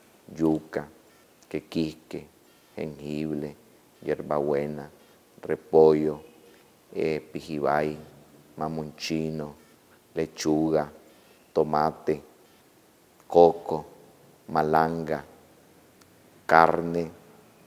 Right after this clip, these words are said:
buen ganado, pues, leche y todos sus derivados, solo para mencionarte algunos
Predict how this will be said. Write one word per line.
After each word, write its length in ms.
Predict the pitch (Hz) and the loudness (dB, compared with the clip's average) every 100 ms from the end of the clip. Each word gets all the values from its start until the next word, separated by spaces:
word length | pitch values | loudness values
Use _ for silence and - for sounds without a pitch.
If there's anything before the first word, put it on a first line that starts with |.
| _ | _
buen 360 | 82 87 90 85 | 4 4 6 2
ganado, 480 | 78 78 82 82 76 | -2 -2 -4 -4 -4
pues, 540 | - 78 - - - - - - _ _ _ _ _ _ _ - - | -2 -4 -4 -10 -12 -20 -20 -20 _ _ _ _ _ _ _ -16 0
leche 500 | 87 90 90 - 87 | 6 6 6 -4 -6
y 80 | |
todos 400 | 78 - 90 87 | -2 6 6 6
sus 200 | - 90 | 0 -2
derivados, 720 | 82 82 80 78 82 85 - - - | 0 0 0 0 -2 -6 -14 -20 -20
solo 440 | - 95 98 107 | 2 6 6 6
para 280 | - 92 85 | 4 2 2
mencionarte 920 | 85 82 80 78 80 85 92 - 98 - - | 0 -4 -6 -8 -2 0 0 -2 -6 -6 -2
algunos 960 | 90 87 87 - 113 151 165 170 160 | 0 2 -2 0 6 6 4 -4 -10